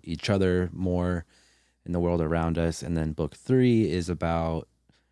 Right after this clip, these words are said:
universal, uh, truths and concepts and ideas. And that one, I had to read that one, like, twice or so before I was able to really, like,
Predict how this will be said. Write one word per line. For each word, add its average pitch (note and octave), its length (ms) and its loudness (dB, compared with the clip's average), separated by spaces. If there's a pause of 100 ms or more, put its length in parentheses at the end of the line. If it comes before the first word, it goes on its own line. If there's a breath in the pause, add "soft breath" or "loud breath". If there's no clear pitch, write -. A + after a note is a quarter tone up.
(1040)
universal, D2+ 920 -2 (1040)
uh, - 280 -10 (120)
truths - 580 -6
and C#2+ 320 -8 (640)
concepts - 500 -6
and D#2 80 -4
ideas. C#2+ 400 -4
And E2 140 0
that A#2 180 4
one, G2 380 2 (400 soft breath)
I G#2+ 80 2
had A#2+ 160 4
to F#2+ 80 0
read F2 160 2
that D#2+ 180 0
one, D2+ 220 -4
like, C#2+ 200 -6 (1160)
twice - 580 -4 (100)
or E2 120 -4
so D2+ 220 -2
before D2+ 360 -4
I D2+ 120 0
was C#2+ 160 -6
able C#2 220 -8
to - 140 -18
really, - 260 -10
like, - 340 -12